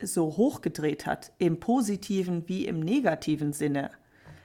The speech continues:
Also ich meine, äh, das wurde ja auf, auf den sozialen Medien auch von A T P und Co. ja so breit getreten, dass ich gedacht habe, Leute,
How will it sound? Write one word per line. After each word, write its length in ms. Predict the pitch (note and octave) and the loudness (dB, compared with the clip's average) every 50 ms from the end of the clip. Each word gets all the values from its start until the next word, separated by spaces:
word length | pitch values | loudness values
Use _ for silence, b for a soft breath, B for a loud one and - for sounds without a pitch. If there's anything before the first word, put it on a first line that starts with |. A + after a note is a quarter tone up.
| b b | b b
Also 200 | - F3 E3+ F#3 | 6 6 6 6
ich 140 | F3 F3 - | 0 0 2
meine, 640 | F3 E3+ F3 F3 E3+ E3 E3+ E3+ - - - - - | 2 2 4 4 2 2 0 0 -2 -4 -6 -4 -2
äh, 500 | F#3+ F3 E3+ E3+ E3+ E3 - - - - | -2 0 0 0 -2 -2 -4 -4 -8 -8
das 300 | - - - - - - | -6 -6 -6 -6 -4 -2
wurde 220 | - F#3+ C4+ B3 | 0 0 2 2
ja 220 | G#3+ F3 D#3 C3+ - | 4 4 4 4 4
auf, 340 | - E3 E3+ E3 - - - | 4 2 0 0 -4 -8 -4
auf 300 | - F3+ F3 - - - | -2 -2 -2 -2 -4 -8
den 160 | - F3+ E3 D#3+ | -6 -4 -4 -4
sozialen 460 | - E3+ E3 - G3+ F3+ E3 E3 D#3 | -4 -4 -2 0 2 2 2 2 0
Medien 320 | F3 G#3+ G3+ G3 - - | 0 0 0 0 0 0
auch 220 | - - F3 - - | 0 0 0 0 -2
von 240 | - - F#3+ F3+ | -4 -2 -2 0
A 120 | - F3+ F3 | 0 -2 -2
T 160 | - - F3 | -2 -4 -8
P 220 | F3 - A3 A3 | -4 -2 -2 -2
und 180 | - - F3+ - | -2 -4 -8 -8
Co. 220 | - - F#3 E3 | -2 0 0 2
ja 220 | E3 D#3+ D#3+ E3 D#3 | 2 0 0 -2 -2
so 260 | D3+ - - C4+ F4 | -2 -2 0 0 0
breit 380 | - - - - D#3 - - - | 0 -2 -2 0 -2 -2 -2 -6
getreten, 460 | - - - - D3+ D3 C#3+ - D3 | -10 -8 -8 -6 -6 -6 -6 -6 -8
dass 180 | D3+ D3 - | -8 -6 -8
ich 140 | - - - - | -8 -10 -10 -8
gedacht 320 | C#3+ C#3+ C#3 - - - | -4 -4 -4 -4 -4 -4
habe, 160 | C#3 - - | -4 -4 -4
Leute, 560 | D3 C#3 C#3+ D#3 F#3+ A#3+ - - E3 F3 - | -4 0 2 4 4 4 2 0 -2 -2 -2